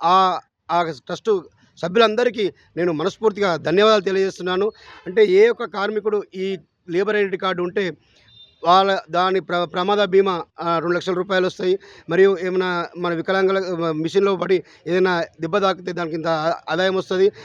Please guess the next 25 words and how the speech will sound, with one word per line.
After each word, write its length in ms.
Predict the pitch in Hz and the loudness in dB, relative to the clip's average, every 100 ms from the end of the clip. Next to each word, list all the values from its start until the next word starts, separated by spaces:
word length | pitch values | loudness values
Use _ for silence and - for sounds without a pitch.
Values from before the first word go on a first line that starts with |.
| - | -10
మరియు 200 | 156 190 165 | 0 2 2
గర్భిణీ 300 | 160 170 208 | -4 -2 -2
స్త్రీలు 240 | 180 190 196 | -2 -2 -2
ఉన్న 260 | 196 190 - - | -2 -4 -6 -12
వాళ్ళకి 320 | 135 165 185 185 | 0 0 0 -2
ఇంత 120 | 190 | 0
అమౌంట్ 440 | 180 165 180 196 | 0 0 0 0
వస్తది. 340 | 190 196 190 202 - - | -2 -2 -2 -2 -6 -6
అది 100 | 170 | -2
మనకు 260 | 196 196 160 | 0 0 0
ఎవరు 180 | 175 226 | -2 0
తెలియకుండా, 540 | - 202 196 202 180 - | 0 0 0 0 0 -2
ఈ 40 | 175 | -8
విషయం 240 | 180 208 | -4 -4
తెలియకుండా 400 | 190 196 190 196 | -2 -2 0 0
మనం 160 | 185 180 | 0 0
ఎవరం 280 | 196 185 151 | 0 -4 -6
మర్చిపోయి 460 | 160 190 208 185 - _ _ 180 | -8 -2 0 0 -4 _ _ 4
చేయించుకోలేకపోయినాము. 800 | 208 214 214 196 190 190 185 160 _ _ - | 4 4 -4 -4 -4 -4 -4 -8 _ _ -10
ఎక్కడున్న 520 | 151 - 254 240 226 | -10 -2 2 4 2
తెలంగాణ 400 | 156 202 214 202 | 0 -2 -2 -2
రాష్ట్ర 220 | 196 190 | -4 -6
విశ్వబ్రాహ్మణ 580 | 165 214 202 208 196 190 | -6 -6 -2 0 0 0
మనుమయులు 520 | 180 196 208 196 180 - - - | 0 0 0 0 -2 -6 -16 -14
ఎక్కడున్నా 640 | 170 - 254 240 233 | -12 0 4 4 4